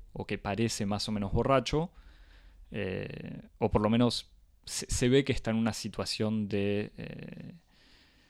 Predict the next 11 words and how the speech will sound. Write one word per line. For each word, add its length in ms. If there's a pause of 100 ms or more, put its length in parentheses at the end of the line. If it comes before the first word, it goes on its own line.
(160)
de 200
soledad 840
y 100
de 140
dificultad 520
en 60
su 120
vida 140
cotidiana 800
ahora 480
como 540